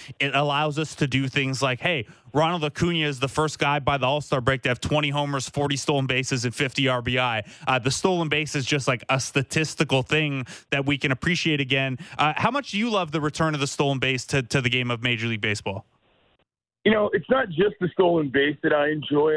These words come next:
Speaker 2: I think that the combination of rules between the extra runner, between throwovers, between pitch clock, it's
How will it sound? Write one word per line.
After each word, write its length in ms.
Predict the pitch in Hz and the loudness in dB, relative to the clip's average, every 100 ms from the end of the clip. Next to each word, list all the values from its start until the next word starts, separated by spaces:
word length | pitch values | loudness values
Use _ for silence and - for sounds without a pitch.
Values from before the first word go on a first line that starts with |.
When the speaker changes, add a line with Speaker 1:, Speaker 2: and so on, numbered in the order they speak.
| 151 | 2
Speaker 2:
I 100 | 160 | -2
think 240 | 165 208 | 0 0
that 120 | 180 151 | 0 0
the 80 | |
combination 720 | 135 165 165 151 151 160 - 147 | 0 0 2 2 2 0 0 0
of 140 | 127 | 0
rules 480 | 110 127 143 156 147 | 0 2 4 2 0
between 540 | 135 127 151 147 139 127 | -4 -4 2 2 2 2
the 360 | 120 120 113 - 123 | 2 2 -2 -2 0
extra 320 | 147 - 160 | 0 0 2
runner, 600 | 127 131 139 139 135 127 - - - | 4 2 2 0 0 -4 -8 -18 -8
between 400 | 123 - 139 127 - | -6 0 0 0 0
throwovers, 920 | 127 143 143 139 135 127 131 131 120 113 | 2 4 4 2 0 0 2 0 -2 -8
between 360 | 110 147 113 - | -2 0 0 2
pitch 180 | 156 139 - | 0 0 2
clock, 220 | 143 135 - - - | 2 2 -4 -8 0
it's 160 | - | 0